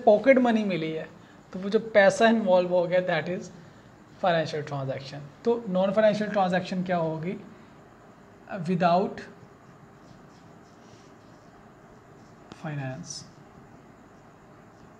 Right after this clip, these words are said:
नॉन फाइनेंशियल ट्रांजैक्शन क्या है? Basically without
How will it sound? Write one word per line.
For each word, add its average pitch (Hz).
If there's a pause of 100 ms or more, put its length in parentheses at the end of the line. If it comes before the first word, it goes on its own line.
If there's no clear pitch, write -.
(840)
नॉन 202
फाइनेंशियल 226
ट्रांजैक्शन 180
क्या 180
है? 175
Basically 190
without 180